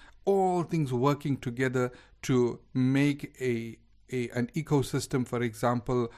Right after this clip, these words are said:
operate for thousands and thousands and thousands of years. And by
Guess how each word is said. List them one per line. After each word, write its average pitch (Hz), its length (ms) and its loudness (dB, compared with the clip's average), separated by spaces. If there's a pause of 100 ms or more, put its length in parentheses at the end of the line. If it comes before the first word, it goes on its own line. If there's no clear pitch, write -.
(140)
operate 131 480 0
for 120 120 -8 (100)
thousands 143 500 -4
and 120 160 -4
thousands 123 460 -6
and 110 120 -6
thousands 120 440 -6
of 110 160 -10
years. 113 460 0 (460)
And 139 360 0 (120)
by 135 220 2